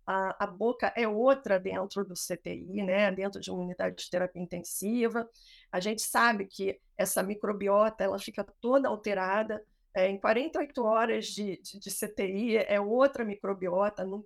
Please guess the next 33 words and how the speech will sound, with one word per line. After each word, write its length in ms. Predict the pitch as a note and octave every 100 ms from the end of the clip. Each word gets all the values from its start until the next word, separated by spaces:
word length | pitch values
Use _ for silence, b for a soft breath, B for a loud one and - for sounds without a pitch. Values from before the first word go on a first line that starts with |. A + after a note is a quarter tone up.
| _
não 240 | F#3+ F#3+
é 120 | G3 A#3+
a 100 | A#3
mesma 380 | G#3 G#3+ G3+
coisa 400 | F#3+ F#3+ F#3+ F#3 b b
da 120 | - F#3
boca 280 | G3+ G3
da 120 | F#3 F#3+
gente, 500 | - F#3+ G3 G3+ F#3+
a 40 |
boca 260 | F#3+ - F#3
de 160 | -
casa. 580 | - - F#3+ G3 G3+ G3+ _ _ _ _ _ _ _ _ B B B
Então, 480 | A#3+ A#3+ B3 C4 C4+
esse 240 | B3+ C4+
paciente, 580 | - A3+ A3+ A3+ A#3 - - -
ventilado 640 | A#3+ D#4+ - A#3 G#3+ G#3+
ou 80 | A#3+
não, 160 | G3+ G3
ele 180 | A3 A3+
tem 240 | - G3+
que 100 | G3+
ser 260 | - - G3+
examinado 640 | F#3+ G#3+ A#3 F#3+ G3 G3 G#3 _ _
em 140 | G#3+
vinte 220 | A3 A3 -
e 60 |
quatro 360 | - G#3 A#3 A#3
horas. 400 | G3+ - - - b b b
Paciente 800 | - B4+ - C#4 C4 D#4 - -
em 140 | B3+ C4+
ventilação 500 | A#3+ G#3+ G#3 G3 F#3+
invasiva, 720 | E3+ F3+ - A#3 G3 -